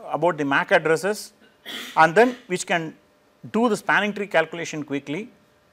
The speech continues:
to ensure that the packets do not go into a loop. Okay. And so, these are the two operations that happen at the control plane. In the data plane, the question is how are each packets processed? Okay. So,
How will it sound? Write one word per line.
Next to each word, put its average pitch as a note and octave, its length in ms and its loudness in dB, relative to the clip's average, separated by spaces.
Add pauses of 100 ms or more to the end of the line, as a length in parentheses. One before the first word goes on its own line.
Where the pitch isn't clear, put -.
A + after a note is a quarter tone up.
(480)
to E3 40 -2
ensure F#3+ 320 6
that F#3+ 160 2
the D#3+ 80 0
packets D3+ 380 -2
do D#3 120 -2
not D3 80 -6
go D3 140 2
into C3+ 260 -2
a A#2 40 -2
loop. C#3+ 240 -6 (840)
Okay. C#3 240 -12 (480)
And F#3 140 6
so, A#3+ 100 8
these C4 220 2
are E4 100 6
the C4 80 2
two A#3+ 180 2
operations F3+ 480 2
that F3 120 0
happen C#3+ 340 -2
at C3 120 -8
the A#3 120 -6
control C3+ 360 -6
plane. F2 200 -14 (100)
In C#4 180 -4
the F#4+ 100 4
data G#3+ 320 6
plane, D3+ 280 -6 (920)
the F3+ 100 -4
question G3+ 340 -2
is A#3 240 -8 (120)
how A3+ 180 4
are B3+ 160 6
each G3 320 -12
packets D3+ 460 -4
processed? - 680 -6 (1300)
Okay. A#3 260 -4 (240)
So, A3 380 6